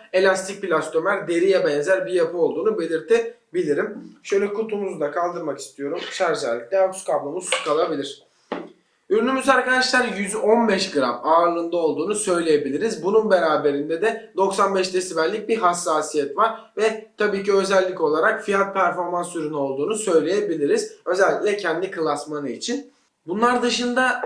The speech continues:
e, özellik olarak bakacağımız çok ekstra detaylar bulunmamakta.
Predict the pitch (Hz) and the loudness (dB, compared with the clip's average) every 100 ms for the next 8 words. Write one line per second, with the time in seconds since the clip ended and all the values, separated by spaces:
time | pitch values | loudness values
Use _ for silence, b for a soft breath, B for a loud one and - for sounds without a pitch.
0 | 156 160 160 160 165 160 - - _ - | 0 2 4 2 2 0 -4 -18 _ -2
1 | 151 147 180 226 254 220 175 165 160 165 | 0 2 2 2 2 2 4 2 0 -4
2 | 160 175 185 185 240 - B - 220 214 | -6 -2 -2 0 -2 -8 B -4 0 2
3 | 220 214 214 202 185 185 202 226 247 190 | 0 0 -2 0 0 -2 0 2 2 0
4 | 208 175 123 120 - | -2 -2 -4 -6 -4